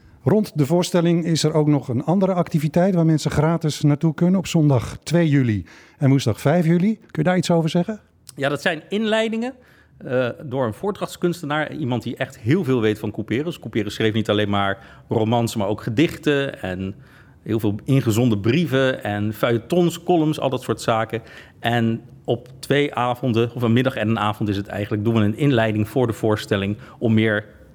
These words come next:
Speaker 2: informatie te geven over Couperus. En op de zondagmiddag is dat ook een voorstelling waarbij zelfs een muzikaal deel zit. Want Couperus schreef een hele korte thriller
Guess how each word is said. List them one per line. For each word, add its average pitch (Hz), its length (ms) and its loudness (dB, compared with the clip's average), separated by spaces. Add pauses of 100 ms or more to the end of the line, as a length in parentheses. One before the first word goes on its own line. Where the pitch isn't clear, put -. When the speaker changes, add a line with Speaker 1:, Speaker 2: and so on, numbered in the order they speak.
(140)
Speaker 2:
informatie 123 400 -2
te 120 60 -2
geven 117 280 0
over 123 180 0
Couperus. 120 520 0
En 110 280 -2
op 107 160 -6
de 117 100 0
zondagmiddag 110 580 2
is 117 100 -2
dat 113 140 -2
ook 110 140 0
een 110 120 0
voorstelling 113 360 0
waarbij 104 240 0
zelfs 104 320 -2 (360)
een 120 160 2
muzikaal 120 560 0
deel 143 200 2
zit. 120 340 -2
Want 110 220 -2
Couperus 120 340 0
schreef 120 160 0
een 113 60 -2
hele 156 200 2
korte 120 240 0
thriller 151 360 -4